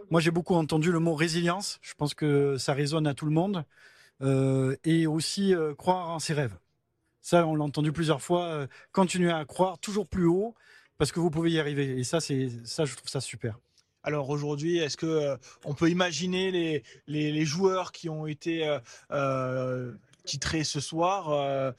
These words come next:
Speaker 2: être repéré grâce à vous. C'est le but aussi de, de cette soirée, avoir des,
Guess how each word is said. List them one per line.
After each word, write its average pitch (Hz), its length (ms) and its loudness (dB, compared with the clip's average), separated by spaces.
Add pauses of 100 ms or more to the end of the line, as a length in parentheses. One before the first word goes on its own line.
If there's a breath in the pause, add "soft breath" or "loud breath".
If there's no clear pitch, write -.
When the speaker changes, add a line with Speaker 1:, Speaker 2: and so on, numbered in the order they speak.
(220 loud breath)
Speaker 2:
être - 180 -2
repéré 170 640 2
grâce 180 300 -2
à 170 80 2
vous. 180 240 -8
C'est - 140 -4
le 165 60 0
but 233 240 0
aussi 202 300 -4
de, 175 220 0
de 160 100 -4
cette 160 200 -6
soirée, 175 360 0 (260 loud breath)
avoir 160 320 2
des, 151 200 -4